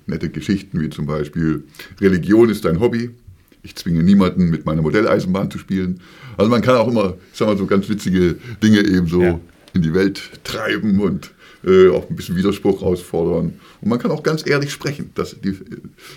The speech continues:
Speaker 1: eine große Fähigkeit oder eine große Notwendigkeit in Hamburg, die Dinge auch klar zu benennen.
Speaker 2: Ich habe in diesem Video auch gesehen, dass du selber Geschichten schreibst.
Speaker 1: Ja.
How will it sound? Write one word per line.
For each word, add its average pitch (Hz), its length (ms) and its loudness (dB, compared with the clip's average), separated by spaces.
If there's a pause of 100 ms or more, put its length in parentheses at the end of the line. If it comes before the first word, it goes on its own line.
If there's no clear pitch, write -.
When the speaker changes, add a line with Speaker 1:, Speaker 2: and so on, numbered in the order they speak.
(120)
Speaker 1:
eine 95 100 0
große 113 380 2
Fähigkeit 113 540 -2
oder 90 320 -2
eine 82 220 -4 (340)
große 175 260 2
Notwendigkeit 110 640 4
in 92 120 0
Hamburg, 104 300 -2
die 92 120 -6
Dinge 104 220 2
auch 107 180 -8
klar - 340 -4
zu - 140 -10
benennen. 73 340 -6 (1000)
Speaker 2:
Ich 92 160 -8
habe 117 120 -4
in 139 60 -6
diesem 123 240 -4
Video 127 300 -2
auch 117 120 -10
gesehen, 113 320 -4
dass 104 140 -6
du 113 80 -6
selber 110 320 -4
Geschichten 101 540 -8
schreibst. - 600 -16 (560)
Speaker 1:
Ja. 107 240 -8